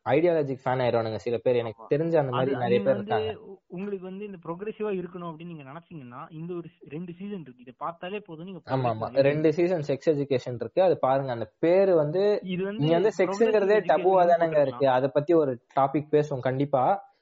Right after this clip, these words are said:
Speaker 1: இப்போ
Speaker 3: ம்.
Speaker 1: வந்து இந்த செக்ஸ் எஜுகேஷன் நீங்க பாருங்க, அவ்வளவுதான்.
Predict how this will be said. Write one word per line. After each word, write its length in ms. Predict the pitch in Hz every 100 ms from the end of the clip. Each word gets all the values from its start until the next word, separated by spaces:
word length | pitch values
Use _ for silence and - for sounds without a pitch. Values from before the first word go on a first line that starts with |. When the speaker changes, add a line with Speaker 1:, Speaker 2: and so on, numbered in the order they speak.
| _ -
Speaker 1:
இப்போ 260 | 160 170
Speaker 3:
ம். 40 | 165
Speaker 1:
வந்து 220 | 165 175
இந்த 140 | 160 151
செக்ஸ் 160 | 143
எஜுகேஷன் 440 | 185 165 151 143 143
நீங்க 160 | 123 -
பாருங்க, 440 | 135 147 127 -
அவ்வளவுதான். 460 | 120 120 120 -